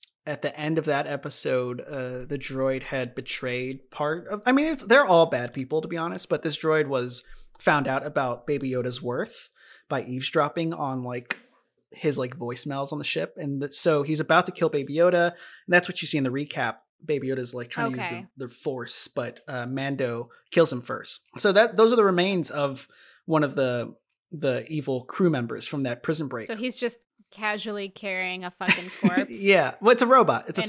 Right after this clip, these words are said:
Speaker 2: And it's
Speaker 1: cyborg or some sort. So
Speaker 2: Okay.
Speaker 1: it's okay. But it's voiced
Speaker 2: So it
Speaker 1: by
Speaker 2: doesn't
Speaker 1: Richard,
Speaker 2: smell.
Speaker 1: uh,
Speaker 2: Okay.
Speaker 1: Ayoade. I think I'm pronouncing his last name correctly. But,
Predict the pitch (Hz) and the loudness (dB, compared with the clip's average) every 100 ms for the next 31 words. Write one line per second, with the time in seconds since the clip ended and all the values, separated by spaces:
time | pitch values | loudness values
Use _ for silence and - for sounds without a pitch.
0 | 185 160 127 117 135 - 147 - 120 113 | 4 4 2 -6 -6 -4 -4 -4 -8 -6
1 | - 127 113 - 208 208 202 240 254 233 | -4 -4 -6 -6 -2 -2 -2 0 4 4
2 | 202 127 - - - 208 202 202 196 226 | 2 -6 -8 -16 4 6 6 2 4 6
3 | 262 247 233 208 185 226 - 220 160 160 | 6 6 4 6 4 2 4 2 2 0
4 | 160 160 160 160 165 190 135 78 - _ | 0 0 0 4 4 4 0 -6 -16 _
5 | _ 165 254 - 277 156 127 139 120 120 | _ -8 -6 -4 -4 -4 -6 -8 -8 -6
6 | 113 143 - 135 - 139 - _ 175 143 | -8 -10 -10 -12 -10 -12 -12 _ -4 -4